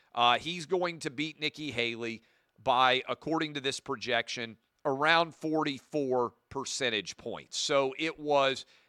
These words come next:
a swamping of Nikki Haley. Joe Biden got six hundred and eighteen thousand votes,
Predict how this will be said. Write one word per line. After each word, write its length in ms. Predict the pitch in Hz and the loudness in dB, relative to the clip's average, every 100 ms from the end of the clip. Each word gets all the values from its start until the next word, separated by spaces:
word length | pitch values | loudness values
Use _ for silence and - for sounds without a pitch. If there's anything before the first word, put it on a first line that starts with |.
| _ | _
a 140 | 127 117 | -2 -2
swamping 920 | - - 135 160 156 139 107 92 92 _ _ - | -4 -8 -4 0 0 0 -6 -8 -12 _ _ 0
of 400 | 131 123 120 107 _ _ 123 | 4 4 2 -4 _ _ -6
Nikki 340 | 131 135 117 | -6 -4 -4
Haley. 440 | 113 110 73 62 _ _ _ _ 117 | -2 -2 -4 -14 _ _ _ _ -2
Joe 280 | 127 190 | 6 6
Biden 540 | 185 185 214 226 208 175 | 8 6 6 6 4 4
got 320 | 151 143 139 _ _ _ | 4 6 4 _ _ _
six 560 | - - - 214 220 - | -10 -4 -2 0 0 0
hundred 640 | 160 175 160 160 170 156 - _ _ | 0 0 -2 0 2 0 -4 _ _
and 240 | 143 143 143 - | 2 2 2 2
eighteen 800 | 160 175 - 151 151 147 139 131 _ _ - | 2 2 -6 -6 -4 -4 -6 -10 _ _ 0
thousand 640 | 135 139 139 117 127 113 | 2 2 0 -6 -12 -12
votes, 640 | 92 104 69 - - - | -8 -6 -6 -12 -16 -16